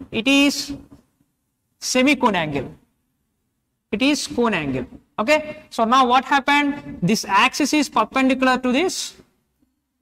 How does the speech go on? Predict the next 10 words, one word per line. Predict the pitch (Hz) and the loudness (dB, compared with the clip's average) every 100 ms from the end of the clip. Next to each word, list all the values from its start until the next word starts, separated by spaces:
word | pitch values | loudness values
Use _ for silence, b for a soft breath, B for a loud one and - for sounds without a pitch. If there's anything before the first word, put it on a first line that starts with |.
| _ _ _ - | _ _ _ -8
sectioning | - 233 262 240 202 | -4 -2 0 0 0
plane. | 185 175 | -2 -2
Let | 190 | -2
us | 233 | -2
say | 247 226 | 0 0
this | 185 | 0
is | 214 196 | -2 0
as | 196 175 | 0 -2
one | 165 175 | -2 -2
one. | 165 | -4